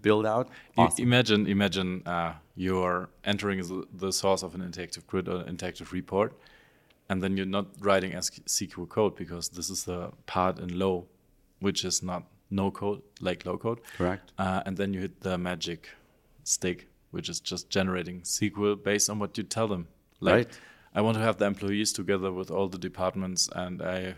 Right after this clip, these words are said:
Speaker 1: Oh,
Speaker 2: would like
Speaker 1: there
Speaker 2: to
Speaker 1: are
Speaker 2: know where the salary is going up and down and whatever." And the S Q L query will be prepared for you, explained,
Speaker 1: Yep.
Speaker 2: and then you save it.
Speaker 1: This is definitely something that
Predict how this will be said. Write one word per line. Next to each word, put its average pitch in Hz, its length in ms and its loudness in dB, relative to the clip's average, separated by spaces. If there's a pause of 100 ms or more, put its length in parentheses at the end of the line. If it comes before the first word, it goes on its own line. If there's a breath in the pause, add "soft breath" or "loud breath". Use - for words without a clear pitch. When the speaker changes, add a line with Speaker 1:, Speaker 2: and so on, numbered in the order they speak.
(140)
Speaker 1:
Oh, 120 60 12
Speaker 2:
would 120 100 12
like 131 100 10
Speaker 1:
there 123 60 8
Speaker 2:
to 117 80 8
Speaker 1:
are 127 160 4
Speaker 2:
know 120 320 6
where 110 500 4
the 101 200 -4
salary 98 520 2
is 95 140 -6
going 95 240 -4
up 95 160 -2
and 92 140 -6
down 92 240 -2
and 92 180 -8
whatever." 90 400 -6 (460 loud breath)
And 98 160 0
the 98 80 0
S - 100 4
Q 101 260 0
L 101 60 -2
query 95 320 -2
will 90 220 -4
be 92 140 -4
prepared 98 420 -4
for - 160 -8
you, 101 160 0 (260)
explained, 113 600 -4 (340)
Speaker 1:
Yep. 98 140 6
Speaker 2:
and 95 120 -2
then 95 80 0
you 95 80 -2
save 90 320 -4
it. - 40 -18 (120)
Speaker 1:
This 127 140 8
is 107 100 6
definitely 101 460 4
something 87 360 -2
that 82 140 -2